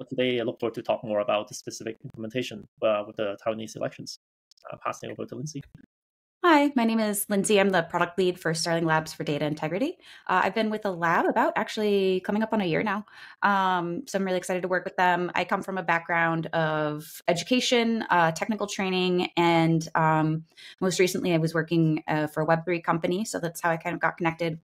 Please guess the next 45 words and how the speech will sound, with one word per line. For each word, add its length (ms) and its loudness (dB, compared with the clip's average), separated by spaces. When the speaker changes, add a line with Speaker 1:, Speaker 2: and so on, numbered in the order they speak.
Speaker 2:
with 240 -4
Starling 380 -4
Lab. 280 2
Uh, 80 -2
I 220 -2
like 180 -4
a 20 0
lot 120 0
of, 200 -2
I 100 0
love 120 2
a 60 0
lot 120 2
of 60 0
the 80 -8
things 200 0
that 100 -10
they 80 -4
do 260 6
with, 240 2
um, 340 4
prototyping 720 0
new, 420 2
some 160 0
of 80 0
these 160 2
new 100 4
technologies 720 2
in, 340 2
um, 360 2
decentrali-, 640 2
in 60 2
the 80 6
world 160 4
of 80 -2
decentralized 720 -2
applications 760 2
and, 460 0
um, 280 0
some 200 -2
of 80 -6
the 100 -2
other 240 0
Web 320 -2
three 400 -2